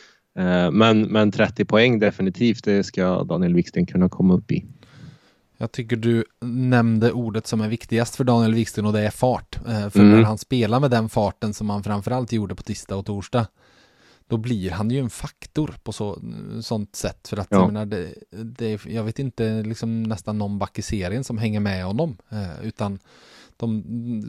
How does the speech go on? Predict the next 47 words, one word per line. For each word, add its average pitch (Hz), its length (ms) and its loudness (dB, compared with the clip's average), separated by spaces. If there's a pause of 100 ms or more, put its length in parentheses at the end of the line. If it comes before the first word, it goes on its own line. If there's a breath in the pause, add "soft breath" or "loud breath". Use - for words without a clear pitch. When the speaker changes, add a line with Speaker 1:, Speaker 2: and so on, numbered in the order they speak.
Speaker 2:
vågar, 113 480 2
de 123 180 2
vågar 123 220 2
nästan 123 320 2
inte 110 420 0
fortsätta 117 520 -4
åka 107 180 -2
baklängesåkningen, 107 960 0
Speaker 1:
Mm. 113 180 0
Speaker 2:
utan 107 180 -2
behöver 107 240 2
vända 104 360 0
om 139 340 0
och 107 140 -8
följa 110 300 0
med 98 240 -2
honom, 107 360 -4
eh, 110 480 -10
så 147 280 -6
sett, - 340 -8
eh, 104 100 -8
i, 101 380 -8
när 104 140 -8
han 104 100 -6
Speaker 1:
I 104 40 -8
Speaker 2:
kommer 113 140 6
längs 120 100 8
Speaker 1:
Rögle-målet 107 500 6
Speaker 2:
kanten. 117 120 4
Speaker 1:
där 110 60 4
så, 107 320 0
så 107 260 2
slog 101 320 4
han 98 140 6
ju 104 100 4
sin, 98 420 2 (300)
eh, 82 60 -2
Speaker 2:
Ja. 87 260 2
Speaker 1:
motståndare 98 600 6
och 101 60 6
han, 92 220 4
han 92 260 -2
före, 90 300 2
liksom. 95 340 -6 (120)
Speaker 2:
Ja, 117 220 0
men 95 120 -8
exakt. - 420 -8